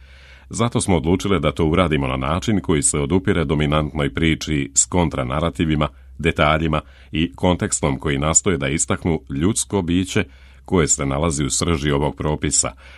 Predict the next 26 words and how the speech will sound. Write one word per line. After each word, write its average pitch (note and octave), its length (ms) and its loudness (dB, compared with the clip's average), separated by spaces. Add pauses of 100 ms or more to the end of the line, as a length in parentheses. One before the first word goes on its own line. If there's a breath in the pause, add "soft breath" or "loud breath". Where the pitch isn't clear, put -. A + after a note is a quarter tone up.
(120 loud breath)
bez G#2+ 360 -2
rekapituliranja D#2 960 0
štete F#2+ 420 0
i D#2+ 260 0
bez D#2+ 280 0
brisanja E2 560 0
onog E2+ 320 -2 (120)
što - 180 -6
je C#2 80 -2
ovde D#2+ 280 0
ružno C#2+ 420 -2
i C2 80 -4
bolno E2+ 440 0 (360 soft breath)
i C#2+ 260 -4
što - 220 -2
zahteva C#2+ 440 -2
rasvetljavanje. B1 760 -4 (2250 soft breath)
Dan C#3 320 0
pre C3+ 160 2
početka A#2 400 0
letnjih G2 300 2
olimpijskih F2 560 2
igara D#2+ 380 2
dve E2 180 2
hiljade D#2+ 320 -2
šesnaeste, D#2+ 680 0